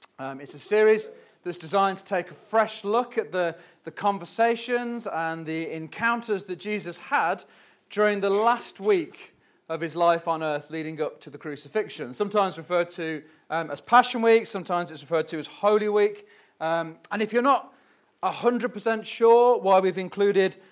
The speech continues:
um, a, a, a question mark at the end of the title, it's because there is a, a major plot twist coming, okay? And,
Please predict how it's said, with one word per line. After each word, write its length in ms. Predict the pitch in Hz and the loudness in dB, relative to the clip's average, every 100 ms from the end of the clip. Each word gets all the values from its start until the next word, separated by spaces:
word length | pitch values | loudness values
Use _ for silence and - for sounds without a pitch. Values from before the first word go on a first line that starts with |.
| _ | _
um, 280 | 160 170 170 - | -6 -4 -6 -8
a, 120 | 165 | -8
a, 160 | 160 151 - | -8 -8 -12
a 80 | 160 | -12
question 540 | - 240 - - 247 | -4 -4 -4 -10 -6
mark 440 | 247 254 285 277 - | -2 0 0 -4 -8
at 140 | 170 156 | -8 -6
the 140 | 180 | -4
end 160 | 190 180 | -4 -6
of 80 | |
the 60 | 165 | -12
title, 600 | - 196 214 226 240 247 _ _ _ - | -6 -6 -4 -6 -8 -10 _ _ _ -16
it's 140 | 156 | -14
because 320 | - 170 196 - | -14 -6 -6 -2
there 200 | 190 180 | 0 0
is 120 | 170 | -2
a, 120 | 170 160 | -2 -2
a 80 | |
major 720 | 165 175 190 214 220 220 208 | -6 -8 -4 -2 -2 0 -2
plot 420 | 202 - 202 - - | -2 0 0 0 -6
twist 460 | 160 123 - - _ _ _ | -10 -10 -12 -20 _ _ _
coming, 460 | 156 135 104 117 _ _ _ _ _ 127 | -8 -8 -12 -20 _ _ _ _ _ -16
okay? 300 | - 151 180 - _ _ _ _ | -6 -6 -6 -14 _ _ _ _
And, 140 | 156 | -10